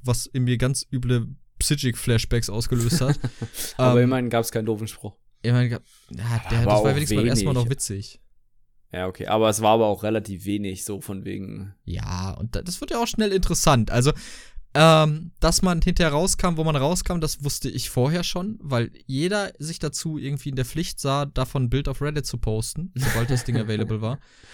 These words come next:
Speaker 1: Und,
Speaker 2: Ja.
Speaker 1: ähm, aber als, wie man da hinkommt, halt nicht. Und man
Speaker 2: Ja.
Speaker 1: geht dieser Spur weiter nach, man trifft sogar diese Z-, Vampirhunde aus Skyrim.
Speaker 2: Oh ja.
Speaker 1: Ähm, und Vampire
Speaker 2: Death
Speaker 1: halt
Speaker 2: Hounds, glaub ich, ne?
Speaker 1: Die,
Speaker 2: Oder so.
Speaker 1: die Death,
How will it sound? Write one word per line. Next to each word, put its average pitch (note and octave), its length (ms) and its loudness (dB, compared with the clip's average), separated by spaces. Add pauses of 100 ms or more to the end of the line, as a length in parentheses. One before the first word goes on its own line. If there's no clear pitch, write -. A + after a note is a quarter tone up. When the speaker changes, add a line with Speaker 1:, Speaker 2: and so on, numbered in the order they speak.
(340)
Speaker 1:
Und, C3 180 4
Speaker 2:
Ja. G#2+ 260 4
Speaker 1:
ähm, A#2+ 200 -2 (120)
aber C#3+ 240 4
als, G3+ 340 4
wie D#3 220 2
man A3 140 4
da D#3 60 8
hinkommt, C3 360 4
halt A2+ 160 2
nicht. - 300 -4 (560)
Und D3+ 220 -2
man A2+ 120 0
Speaker 2:
Ja. A2 340 6
Speaker 1:
geht F3 180 2
dieser C#3+ 160 0
Spur F#3+ 300 0
weiter C#3+ 180 4
nach, G#3+ 300 2
man F#3 120 0
trifft F#3+ 180 4
sogar D#3 180 2
diese C3 340 0
Z-, - 180 -4
Vampirhunde F#3 760 6
aus - 240 0
Skyrim. E3+ 520 -2 (480)
Speaker 2:
Oh C#3 60 -2
ja. C#3 240 4
Speaker 1:
Ähm, B2+ 200 -2 (920)
und B2 220 0
Vampire B2 460 2
Speaker 2:
Death C3+ 80 6
Speaker 1:
halt B2 140 2
Speaker 2:
Hounds, G2+ 320 0
glaub F#2 200 -2
ich, F#2+ 100 -10
ne? E3+ 140 -6
Speaker 1:
Die, C#3 100 -2
Speaker 2:
Oder C#3 80 -4
so. G2+ 80 -6
Speaker 1:
die A#2 180 -8
Death, B2 280 -2